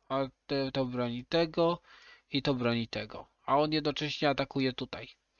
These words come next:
Więc to jest o tyle dobre, że po prostu, e, atak następuje.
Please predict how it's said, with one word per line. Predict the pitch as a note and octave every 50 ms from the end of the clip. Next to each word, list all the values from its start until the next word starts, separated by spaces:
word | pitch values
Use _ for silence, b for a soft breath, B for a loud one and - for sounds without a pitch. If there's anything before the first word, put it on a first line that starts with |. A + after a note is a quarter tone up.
| -
Więc | C#3+ C#3 C3+ C3+ - - -
to | - D3
jest | C#3 C3+ B2 -
o | C3
tyle | - D3+ C#3 C#3 C3+ B2+
dobre, | C3+ C3+ C3 C3 C3 C3 B2+
że | A#2 A#2+ B2 A#2+ B2 A#2+
po | - - B2+
prostu, | A#2+ B2 B2+ A#2+ - - - B2+ B2 - B B B B B B B B B B B - -
e, | B2 B2 B2 - -
atak | C#3+ C3 - A#2 - -
następuje. | - A#2 - - A#2 G#2+ - - G#2+ G#2+